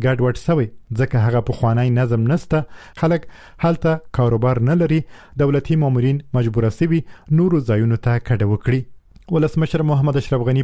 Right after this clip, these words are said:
پرون د داخلي بې ځایه سویو د مرستې لپاره په جوړه سوې غونډه کې له خپله اړخه له دغو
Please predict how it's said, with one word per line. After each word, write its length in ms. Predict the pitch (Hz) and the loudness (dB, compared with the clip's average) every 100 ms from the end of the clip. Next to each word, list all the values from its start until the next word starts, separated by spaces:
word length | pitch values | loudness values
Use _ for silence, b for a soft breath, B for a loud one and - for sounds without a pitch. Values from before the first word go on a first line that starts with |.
| 117 | 0
پرون 240 | 117 170 180 B B - | 2 2 0 B B -4
د 100 | 151 | 0
داخلي 360 | 147 - 156 160 | 0 0 0 2
بې 240 | 147 127 | 2 2
ځایه 280 | 131 127 113 | 2 2 0
سویو 240 | 143 143 131 | 0 0 2
د 140 | 120 | 0
مرستې 300 | 123 170 - 117 | 0 0 0 -2
لپاره 300 | - 110 113 110 - - - | 0 0 0 -4 -12 -20 -4
په 60 | 120 107 | -2 2
جوړه 200 | 113 110 | 0 0
سوې 180 | 123 110 107 | 0 0 2
غونډه 240 | 180 170 - | 2 0 0
کې 100 | 160 | 0
له 40 | 143 - | 0 0
خپله 220 | 151 139 151 | 0 0 0
اړخه 260 | 151 - 143 B B B 135 | 0 0 -2 B B B -2
له 60 | 127 | 0
دغو 200 | 139 135 | 2 0